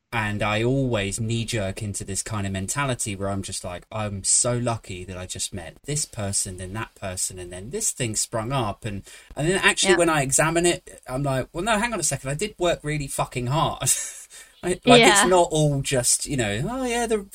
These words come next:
Speaker 1: the right thing fell in my lap." And it sounds like it's actually very similar to you. Like, you're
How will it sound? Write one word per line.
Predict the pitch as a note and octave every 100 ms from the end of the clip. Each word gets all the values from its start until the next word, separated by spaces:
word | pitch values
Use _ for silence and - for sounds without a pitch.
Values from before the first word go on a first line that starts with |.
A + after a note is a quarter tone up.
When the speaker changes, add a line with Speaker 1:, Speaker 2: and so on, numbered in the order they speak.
| -
Speaker 1:
the |
right | C#3 C3+ -
thing | - B3+ A#3
fell | - C#3
in | D3
my | D3
lap." | F#3 E3
And | C#3+
it | -
sounds | - D#3+ D#3 C#3
like | B2
it's | B2 B2
actually | A2 - A#2
very | A#2 A2+
similar | A#2 G#2+ G#2
to | A2
you. | C3 G#2+
Like, | G2 G2+ - - - -
you're | B2 A#2 A2+ G#2+